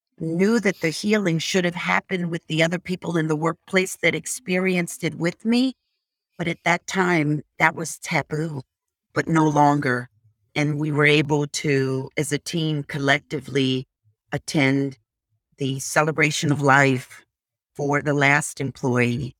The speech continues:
And I was so proud that as a collective group, we were able to tell that employee's family and friends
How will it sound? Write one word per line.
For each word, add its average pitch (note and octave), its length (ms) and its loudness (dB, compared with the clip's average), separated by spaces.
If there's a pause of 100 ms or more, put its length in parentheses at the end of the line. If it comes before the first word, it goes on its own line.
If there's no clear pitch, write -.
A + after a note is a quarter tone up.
(680)
And D3 160 -2
I D3 80 -2
was D3 140 -6
so D#3 200 -4
proud D3 480 0
that C#3 160 0
as C#3 240 0
a C#3+ 60 -4
collective C#3+ 720 -4
group, D3 360 -4 (500)
we D3+ 100 -4
were D3+ 200 0
able D3+ 240 -2
to D3 120 -6
tell D3 480 2
that C3+ 240 2 (500)
employee's C#3+ 460 -2
family D#3 460 2
and C#3 160 0
friends D3+ 560 -2